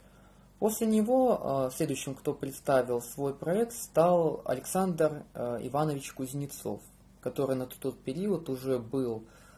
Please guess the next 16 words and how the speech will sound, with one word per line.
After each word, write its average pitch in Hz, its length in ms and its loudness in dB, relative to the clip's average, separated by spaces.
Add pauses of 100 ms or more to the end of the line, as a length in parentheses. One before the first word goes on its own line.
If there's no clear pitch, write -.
(300)
э, - 80 -2
автором 113 1160 2 (300)
«Ордена 123 460 0
Отечественной 123 640 -4
войны». 180 480 -2 (960)
И, 202 480 2
собственно, 160 680 -2
он 151 300 0
двадцать 147 320 0
пятого 131 400 4
октября 127 420 0
тысяча 127 280 -6
девятьсот 123 340 -8
сорок 120 200 -8
третьего 117 380 -4
года, 208 460 0